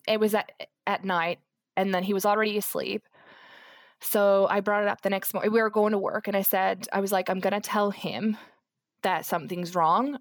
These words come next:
Otherwise, I'm gonna chicken out and not address it." So I said to him, "We really have to talk later."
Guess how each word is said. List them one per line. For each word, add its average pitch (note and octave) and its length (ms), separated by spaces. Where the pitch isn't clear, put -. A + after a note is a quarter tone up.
Otherwise, F#3+ 340
I'm F3 80
gonna E3+ 160
chicken F3 340
out D#3+ 240
and E3+ 140
not D#3+ 180
address - 360
it." - 160
So F#3 400
I F3+ 160
said F#3+ 300
to F#3+ 80
him, F3 520
"We G#3 120
really F3 260
have F3 200
to - 80
talk - 440
later." - 500